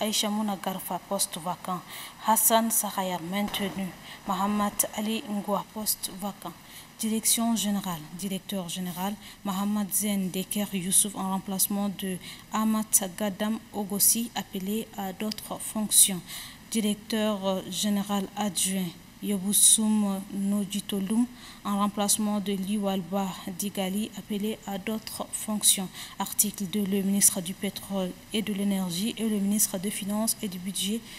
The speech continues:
sont chargés chacun en ce qui les concerne de l'application du présent décret qui prend effet pour compter de la date de sa signature, sera enregistré et publié au journal officiel de la République. N'Djamena,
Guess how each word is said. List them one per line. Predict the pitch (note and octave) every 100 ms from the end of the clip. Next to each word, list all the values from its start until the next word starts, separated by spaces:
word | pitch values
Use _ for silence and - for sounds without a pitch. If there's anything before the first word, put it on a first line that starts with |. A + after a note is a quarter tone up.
| - -
sont | - A3+ G3+ -
chargés | - G#3+ G#3 F#3 G3
chacun | - - G#3 - A3 G#3
en | G3
ce | -
qui | G3+ F#3+
les |
concerne | F#3 F#3+ - G#3 F#3+
de | F#3+
l'application | F#3+ G3+ G3 F#3+ F#3 - A3
du | G3+
présent | - G3 G3
décret | F3 F3+ G3+ G#3+ - - - - - -
qui | A3+
prend | - A3 G3+ -
effet | G3 A3 G#3+
pour | A3 G#3
compter | - F#3+ - G#3+ G3
de | G3
la | F#3+
date | G3 F#3+
de | G#3
sa | G3+
signature, | G3+ - G3 - A3+ A#3 - - -
sera | - G#3
enregistré | G#3 G3+ G3 -
et | G#3
publié | G#3 F#3+ G3+
au |
journal | F3+ F#3+ G3
officiel | - - G3 F3+
de | F#3
la | F#3+
République. | F#3+ F#3+ D#3 F3+ - G3
N'Djamena, | G#3 G3 G3 G#3